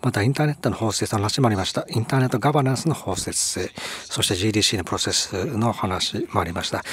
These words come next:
あ、たくさんの、まあ、包摂に関します、まあ、質問がありました。え、そこで、そのし-、え、し-、質問ですが、まあ、我々ができる質問としては、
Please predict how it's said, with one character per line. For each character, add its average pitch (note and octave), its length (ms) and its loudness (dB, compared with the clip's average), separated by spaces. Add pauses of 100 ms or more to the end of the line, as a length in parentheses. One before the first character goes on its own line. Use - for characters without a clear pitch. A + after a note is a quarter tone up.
(180)
あ、 C3+ 80 0
た A#2 100 4
く - 60 -2
さ A#2 100 0
ん F#2+ 80 -2
の、 F#2 80 -4 (240)
ま - 80 -4
あ、 - 20 -4
包 B2 120 6
摂 - 240 0
に G#2+ 80 0
関 C#3 140 0
し - 120 0
ま C#3+ 160 4
す、 G#2+ 140 -4
ま F#2 60 0
あ、 - 20 0
質 - 120 -2
問 G2 120 -2
が F#2 60 -2
あ - 20 0
り F#2 80 -2
ま F#2 80 0
し - 80 0
た。 F#2 160 -2 (1900)
え、 A#2+ 80 2
そ A2+ 140 2
こ C3 100 4
で、 B2 260 2 (2000)
そ - 160 0
の A#2 120 6
し-、 - 340 2 (100)
え、 G#2+ 160 0
し-、 E3 420 2
質 - 200 0
問 C#3+ 200 6
で C3 100 0
す - 160 -2
が、 A2+ 240 2
ま B2+ 100 -2
あ、 - 40 0 (180)
我 - 200 2
々 C#3+ 120 4
が C3 80 4
で A2 100 0
き - 100 2
る D3+ 60 6
質 - 180 4
問 A2 160 6
と G2+ 120 0
し - 80 -2
て A2 80 0
は、 G2 240 -2